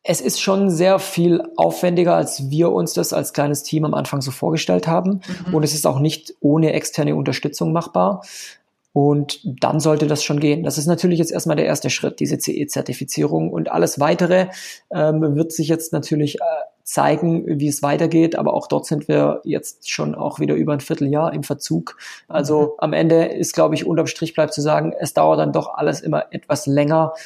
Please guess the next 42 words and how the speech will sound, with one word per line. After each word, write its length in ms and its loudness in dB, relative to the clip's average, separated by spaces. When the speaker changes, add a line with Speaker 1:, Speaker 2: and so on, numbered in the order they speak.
Speaker 1:
als 160 0
man 120 2
sich 140 -2
das 160 -2
vorstellt. 640 -6
Speaker 2:
So 180 -4
ähnlich 480 0
wie 240 2
bei 420 -2
der 220 0
Investorensuche 840 -2
ja 300 -2
auch, 180 0
hatte 160 -6
ich 80 -8
jetzt 160 -8
vor 160 0
kurzem 360 0
in 80 -2
einem 260 -2
Podcast 540 0
mit 120 -4
einem 220 -4
anderen 240 -2
Gast 300 -4
besprochen. 640 -4
Dazu 440 -2
auch 280 2
noch 200 2
mal 180 -2
eine 160 -2
Frage, 840 -2
wie 120 -4
finanzieren 960 2
Sie 140 0
sich 280 -2
im 100 -2
Moment? 480 0
Also 180 -2
ist 220 -2
das 200 -8
Mo-, 260 -8